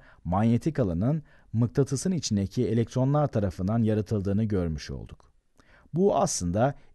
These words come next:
elektronların dönüşüyle yaratılır. Bildiğiniz gibi elektronların dönüşünden bahsettiğimizde dönmekte olan küçük bir akım topu gözümüzün önüne gelir.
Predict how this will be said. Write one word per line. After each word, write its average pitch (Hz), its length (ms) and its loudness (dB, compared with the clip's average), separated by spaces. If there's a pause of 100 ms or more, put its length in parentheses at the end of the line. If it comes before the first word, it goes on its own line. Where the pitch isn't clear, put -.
elektronların 139 680 4
dönüşüyle 131 480 2
yaratılır. 71 600 -8 (260)
Bildiğiniz 117 480 4
gibi 87 200 -2
elektronların 117 640 2
dönüşünden 87 580 -2
bahsettiğimizde 92 840 -2 (380)
dönmekte 123 460 4
olan 135 340 4
küçük - 380 -6
bir 190 200 0
akım 160 280 -2
topu 135 340 0
gözümüzün 90 520 -2
önüne 78 240 -4
gelir. 64 400 -14